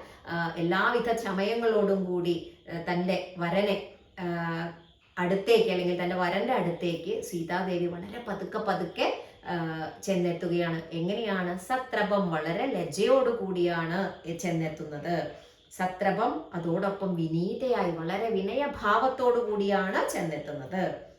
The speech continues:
വന്നുടൻ നേത്രോൽപല മാലയുമിട്ടാൾ മുന്നേ പിന്നാലെ വരണമാ-, വരണാർത്ഥമാലയും ഇട്ടിടിനാൾ. വളരെ, ആ, ഭംഗിയോടുകൂടി ചിത്രീകരിച്ചിരിക്കുന്ന ഒരു ഭാഗമാണിത്. എന്താണ്? ആദ്യം നേത്രോൽപല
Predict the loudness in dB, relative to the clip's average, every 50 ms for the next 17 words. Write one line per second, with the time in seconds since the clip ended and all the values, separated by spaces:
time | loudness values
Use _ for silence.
0 | -20 -20 -20 -20 -20 -16 -8 0 2 4 4 4 4 4 4 4 6 6 4 4
1 | 2 0 0 0 0 0 0 2 4 6 6 6 6 4 4 4 4 4 4 4
2 | 2 2 2 2 2 4 4 4 4 4 4 2 2 2 4 4 6 6 4 2
3 | 2 2 2 2 2 2 2 0 0 0 0 0 0 2 2 2 2 2 2 2
4 | 2 2 2 2 4 4 4 2 2 2 2 2 0 -2 -4 -8 -12 -18 -18 -6
5 | 0 2 4 6 6 6 6 6 6 4 2 2 2 2 2 4 2 2 2 2
6 | 2 2 2 2 2 0 0 -2 -2 0 0 2 2 4 4 4 4 2 0 -2
7 | -4 -6 -12 -18 -16 -10 -4 -2 -2 0 2 2 4 4 2 2 0 -2 -4 -2
8 | 0 0 0 0 0 0 0 0 0 0 0 2 2 2 2 4 4 4 4 4
9 | 4 4 2 2 2 2 2 0 -2 -4 -4 -2 0 0 2 2 4 2 2 2
10 | 0 -2 -4 -2 -2 0 2 2 2 2 4 4 4 6 6 6 6 4 4 2
11 | 0 -2 -2 -2 -2 -2 -4 -6 -10 -16 -20 -20 -20 -20 -20 _ _ _ _ _
12 | _ _ _ _ -6 -4 -2 2 4 4 4 4 4 2 0 -2 0 2 2 2
13 | 2 2 0 -2 2 4 6 6 6 4 -2 -4 -2 -2 0 0 0 0 0 2
14 | 4 6 6 4 4 2 4 4 6